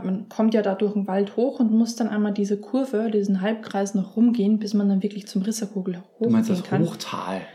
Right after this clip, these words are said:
Speaker 1: Nein, Hochtal, so nennt man das, Dankeschön. Ähm, da muss man dann schon über einen Gratweg mal drüber und so weiter. Also da geht's links und rechts dann auch schon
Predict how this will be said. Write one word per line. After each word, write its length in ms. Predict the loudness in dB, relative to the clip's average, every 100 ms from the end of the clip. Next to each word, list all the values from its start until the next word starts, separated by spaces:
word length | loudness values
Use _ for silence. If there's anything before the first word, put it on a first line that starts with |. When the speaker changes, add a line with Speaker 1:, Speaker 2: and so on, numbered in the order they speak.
| -20 _
Speaker 1:
Nein, 200 | 2 4
Hochtal, 680 | 6 6 4 -2 2 4 4
so 100 | 4
nennt 200 | 4 6
man 140 | 4
das, 140 | 0 -2
Dankeschön. 560 | -2 -2 0 0 0 -6 -18 -20 _ -4
Ähm, 440 | 2 4 4 0 2
da 100 | 4
muss 160 | 6
man 120 | 6 6
dann 140 | 6
schon 240 | 4 4
über 200 | 4 4
einen 100 | 4
Gratweg 580 | 2 0 -2 2 0 4
mal 180 | 4 4
drüber 460 | 4 4 4 4 4
und 160 | 4
so 140 | 2 2
weiter. 300 | 0 0 -2
Also 380 | 0 2 0 -2 _ _ _
da 80 | -2
geht's 240 | 0 2
links 280 | 4 4 4
und 140 | 2
rechts 240 | 2 -2 -2
dann 160 | -2
auch 160 | -2 -4
schon 440 | -2 0 2 2